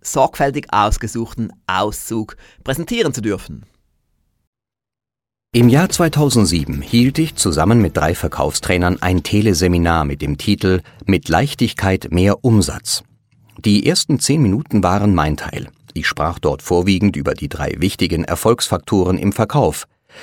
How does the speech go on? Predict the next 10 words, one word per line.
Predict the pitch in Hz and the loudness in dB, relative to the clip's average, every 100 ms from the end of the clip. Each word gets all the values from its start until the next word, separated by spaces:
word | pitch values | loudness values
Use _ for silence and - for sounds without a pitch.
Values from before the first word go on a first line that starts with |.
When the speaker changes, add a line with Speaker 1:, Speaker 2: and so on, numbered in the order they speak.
| - - _ - | -20 -20 _ 0
Speaker 2:
Über | 131 139 | 2 4
diese | - - 156 | 2 -2 0
Faktoren | 160 147 160 104 82 71 | -2 -2 2 2 2 -2
spreche | - 117 117 82 | -2 -4 -2 -4
ich | 107 | 0
auch | 90 - | 0 0
oft | 123 143 - | -2 -2 0
mit | 127 | -2
unserer | - 113 107 101 98 | 0 0 2 0 -2
Vertriebsabteilung. | - - 107 - - - - 76 90 | -4 -4 -4 -4 -6 -8 -8 -8 -8